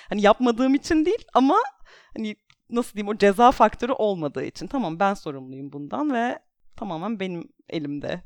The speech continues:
bu." demek benim için çok rahatlatıcı bir şey mesela. Belki hani senin söylediğin herkes uygun olmayabilir kısmı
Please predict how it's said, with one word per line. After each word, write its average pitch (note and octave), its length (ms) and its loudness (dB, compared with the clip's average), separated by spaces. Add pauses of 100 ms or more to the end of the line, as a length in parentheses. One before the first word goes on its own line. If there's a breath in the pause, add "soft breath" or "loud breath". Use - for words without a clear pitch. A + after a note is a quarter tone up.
bu." D#3+ 280 -6
demek F3+ 500 -4
benim B3+ 220 0
için F#4 140 -10
çok F4 220 -6
rahatlatıcı G3+ 520 -4
bir - 40 -16
şey G#2+ 200 -8
mesela. - 480 -10 (480 soft breath)
Belki A#3 260 2
hani C4 120 0
senin A#3+ 200 -2
söylediğin B3 320 -2
herkes A#3 340 0
uygun A3+ 240 -6
olmayabilir A3 540 -4
kısmı C#4+ 500 -2